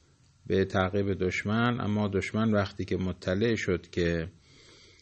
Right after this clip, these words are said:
رسول الله صلی الله علیه و آله به اتفاق مؤمنین، اه، در حال نزدیک شدن به اونها هستند،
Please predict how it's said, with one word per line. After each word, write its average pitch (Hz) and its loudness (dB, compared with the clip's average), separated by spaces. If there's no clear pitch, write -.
رسول 87 0
الله 85 2
صلی 92 0
الله 85 -2
علیه 82 -4
و 82 -4
آله 87 -2
به 82 -2
اتفاق 101 0
مؤمنین، 92 0
اه، 82 -6
در 82 -4
حال 98 2
نزدیک 92 0
شدن 107 0
به 101 0
اونها 87 -2
هستند، 107 0